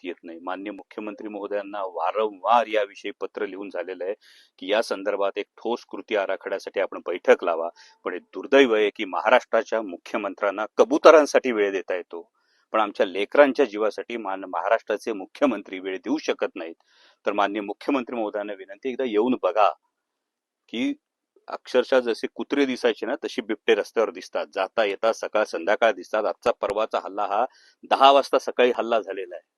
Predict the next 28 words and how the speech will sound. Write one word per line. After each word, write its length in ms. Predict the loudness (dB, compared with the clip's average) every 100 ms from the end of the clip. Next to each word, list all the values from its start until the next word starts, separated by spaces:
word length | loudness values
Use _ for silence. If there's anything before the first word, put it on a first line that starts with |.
| _
आणि 100 | -16 0
पाच 240 | 2 2
वर्षाच्या 520 | 0 -2 -4 0 0 0 _ _ _ -14
लेकराचा 560 | -6 -6 0 0 2 -2
जीव 200 | 0 0
गेलेला 320 | 2 0 0
आहे 80 | -4
याच्यामध्ये. 420 | -6 -12 -12 -8
त्यामुळे 200 | -8 -6
माननीय 280 | -8 -8 -10
मुख्यमंत्री 500 | -12 -10 -8 -6 -8
महोदयांना 320 | -8 -8 -8
ही 60 | -10
विनंती 560 | _ -4 -2 -2 -6
आहे 80 | -10 -12 _ _ _
की 80 | -2
आजही 600 | 2 2 0 -4 -2 -2
जर 320 | 2 4 4 0 _ -12
जवळपास 600 | -4 -2 0 0 0 -4 _ _ _ _
नऊशे 400 | -8 -8 -4 -2
ते 120 | -2 -4
हजार 360 | -4 6 8
बिबटे 360 | 8 -2 -2 -2
या 100 | -2
जुन्नर 360 | -4 -4 -2
वन 200 | -2 -4
विभागाच्या 500 | -8 -6 -2 -2 -2
क्षेत्रात 400 | -6 -8 -4 -2